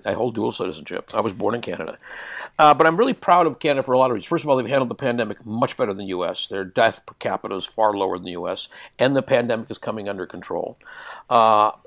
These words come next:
in addition, they just, they agreed already, which I believe the U S will agree by the end of July. I just think that McConnell's dragging his feet and causing people to be concerned. They're gonna have to pump another trillion or two out before this is over, and, and certainly before the election.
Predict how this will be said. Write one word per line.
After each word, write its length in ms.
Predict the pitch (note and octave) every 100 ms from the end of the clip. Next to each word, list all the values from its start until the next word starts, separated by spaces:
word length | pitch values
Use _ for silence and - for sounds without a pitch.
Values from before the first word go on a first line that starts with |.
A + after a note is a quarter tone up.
| C#3+
in 100 | A#2+
addition, 500 | B2 F#3 - C3+ -
they 140 | A#2+
just, 380 | G#2+ C#3+ - -
they 220 | D3 G#3
agreed 400 | D3 A#2 F#2 -
already, 420 | - A#2 B2+ F#2+ G#2
which 180 | C#3 -
I 100 | F#3
believe 260 | G3 G#3
the 100 | E3 D#3+
U 180 | D#3+
S 180 | D#3+ -
will 120 | C3
agree 220 | A2+ A#2 A2+
by 180 | G#2+
the 140 | G2+ G#2
end 120 | G2+
of 80 | F#2
July. 480 | F2+ G2+ G2 C#2+ - _
I 60 |
just 160 | G2+ F#2+
think 180 | - F#2+
that 120 | E2+ - _ _ _ _ _ _ - A3
McConnell's 380 | - - F#2+ E2
dragging 340 | G2 F2+ F2
his 140 | F2
feet 240 | - G2+ F2
and 140 | F#2+ F#2
causing 300 | F#2+ F2 F#2
people 160 | E2+
to 60 | F2
be 100 | G2
concerned. 480 | F2+ F2 G#2+ E2+ F2 _ _ - - - -
They're 120 | -
gonna 160 | G#3 D#3+
have 160 | D3
to 80 | -
pump 400 | - G2 F2 -
another 380 | - D3+ E3+ C#3+
trillion 380 | - A2+ G2 F2
or 80 | E2
two 320 | - G2 G2+ _
out 240 | A2 G2+ _
before 300 | F#2+ - F#2+
this 180 | F#2 F2+
is 140 | E2+
over, 360 | F2+ F#2 F#2 - -
and, 140 | G2+ -
and 240 | F#2+ G2+
certainly 200 | - C#3
before 260 | F#2+ - F2
the 80 | F2+
election. 440 | - F2+ - -